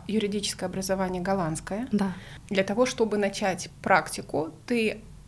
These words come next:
Speaker 1: заканчиваешь голландский вуз,
Speaker 2: Да.
Speaker 1: регистрируешься и начи-,
Speaker 2: И начинаешь.
Speaker 1: начинаешь
Speaker 2: Да.
Speaker 1: предпринимательскую деятельность. Всё.
Speaker 2: В принципе, всё. Если у тебя есть клиенты, то, конечно, да.
Speaker 1: А, соответственно, э, языковые экзамены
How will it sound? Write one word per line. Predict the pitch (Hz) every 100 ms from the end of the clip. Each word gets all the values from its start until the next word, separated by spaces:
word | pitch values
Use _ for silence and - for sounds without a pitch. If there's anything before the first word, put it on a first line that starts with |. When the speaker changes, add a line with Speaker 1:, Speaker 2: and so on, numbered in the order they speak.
| -
Speaker 1:
заканчиваешь | 214 208 180 175 - 180 175 190 - - -
голландский | 202 196 180 180 208
вуз, | 214 415 - - - - -
Speaker 2:
Да. | 202 202
Speaker 1:
регистрируешься | 220 - 320 415 381 -
и | - - 302
начи-, | 349 269 - 254
Speaker 2:
И |
начинаешь. | 233 226
Speaker 1:
начинаешь | 226 254 247 -
Speaker 2:
Да. | - -
Speaker 1:
предпринимательскую | 226 208 220 226 - 214
деятельность. | 190 180 -
Всё. | - - - - - -
Speaker 2:
В | -
принципе, | - 220 240 226
всё. | 214 190
Если | 196 190
у | 180
тебя | 185
есть | 180 185
клиенты, | - 185 190 320 233
то, | -
конечно, | - 285 262 - 254
да. | 202 190 233 - - - -
Speaker 1:
А, | - 196 208
соответственно, | 226 208 226 226 226 202 - -
э, | 214 208 202 190 - -
языковые | 220 226 226 196 190 214
экзамены | 233 233 226 220 208 202 208